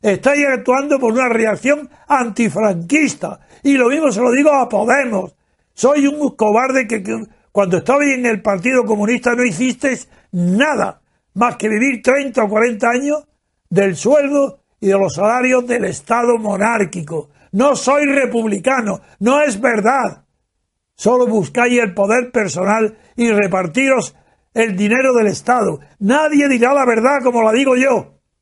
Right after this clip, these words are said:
porque no tengo complejo de ningún tipo. Me da lo mismo que me digas que soy fascista, comunista, lo que de-, os dé la gana. Solamente persigo la verdad.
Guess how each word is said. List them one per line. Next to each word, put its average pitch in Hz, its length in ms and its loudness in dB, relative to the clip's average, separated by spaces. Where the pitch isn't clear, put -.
porque 214 300 2
no 294 140 2
tengo 285 320 2
complejo 233 640 0
de 254 100 0
ningún 240 340 -2
tipo. - 440 -2
Me 185 160 -2
da 262 160 2
lo 262 120 2
mismo 254 380 0
que 202 120 -4
me 214 80 0
digas 247 280 2
que 220 180 -2
soy 214 380 0
fascista, 277 760 0
comunista, 247 840 -2
lo 208 200 0
que 196 140 -4
de-, 214 300 0
os 185 180 0
dé 269 180 2
la 262 120 2
gana. 208 420 -4
Solamente 220 680 2
persigo 240 520 2
la 254 120 2
verdad. 226 580 2